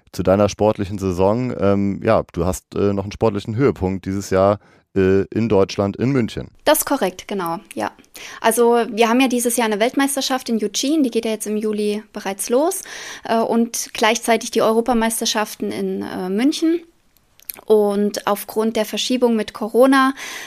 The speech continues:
Speaker 2: äh, wären ja eigentlich letztes Jahr unsere Weltmeisterschaften gewesen und die wurden jetzt auf dieses Jahr verschoben. Ähm, dadurch, dass der Marathonbereich, ich glaub, da liegen drei, vier Wochen zwischen den beiden Rennen dazwischen,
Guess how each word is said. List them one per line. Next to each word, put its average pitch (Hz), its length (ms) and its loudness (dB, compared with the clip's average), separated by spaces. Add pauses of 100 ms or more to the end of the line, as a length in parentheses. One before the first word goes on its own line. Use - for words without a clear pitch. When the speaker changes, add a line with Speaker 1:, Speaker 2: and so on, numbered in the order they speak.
(120)
Speaker 2:
äh, 220 240 0
wären 220 280 4
ja 220 100 0
eigentlich 196 320 -2
letztes 262 480 2
Jahr 247 160 0
unsere 247 220 -2
Weltmeisterschaften 233 800 -2
gewesen 214 600 -2
und 196 580 -6
die 208 120 -6
wurden 202 140 -2
jetzt 202 120 -4
auf 190 140 -10
dieses 208 300 -6
Jahr 220 100 -8
verschoben. 277 640 0 (500)
Ähm, 214 400 -4 (160)
dadurch, 233 440 0
dass - 340 -2 (260)
der 220 100 0
Marathonbereich, 226 1400 -2
ich - 140 -10
glaub, 208 140 -10
da 220 100 -2
liegen 226 320 0
drei, 220 320 -2
vier 226 320 0
Wochen 240 380 0
zwischen 226 260 -6
den 214 140 -2
beiden 208 240 -2
Rennen 233 420 0 (300)
dazwischen, 233 800 -2